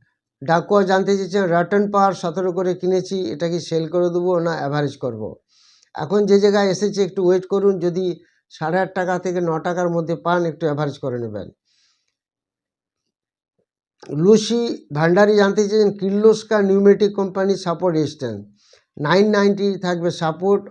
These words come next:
ওয়ান জিরো সেভেন টু থাকবে রেজিস্ট্যান্স। খুশি রক্ষী জানতে চেয়েছেন, টাটা স্টিলের support and resistance। টাটা স্টিলের সাপোর্ট একশো ষাট একষট্টির কাছাকাছি একটা সাপোর্ট হবে, রেজিস্ট্যান্স হবে একশো চুয়াত্তর। তুষারকান্তি বাসু জানতে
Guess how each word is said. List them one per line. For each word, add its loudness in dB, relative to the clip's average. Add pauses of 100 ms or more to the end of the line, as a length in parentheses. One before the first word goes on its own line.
(160)
ওয়ান 0 (220)
জিরো 0
সেভেন -2
টু -4
থাকবে -4
রেজিস্ট্যান্স। -4 (600)
খুশি -2
রক্ষী 2
জানতে 0
চেয়েছেন, 0
টাটা -4
স্টিলের -6
support -4
and -2
resistance। -4 (580)
টাটা 0
স্টিলের 0
সাপোর্ট -2
একশো -6
ষাট -4
একষট্টির -4
কাছাকাছি -6
একটা -6
সাপোর্ট -6
হবে, -2
রেজিস্ট্যান্স -4
হবে -2
একশো -6
চুয়াত্তর। -8 (760)
তুষারকান্তি 0
বাসু 0
জানতে 0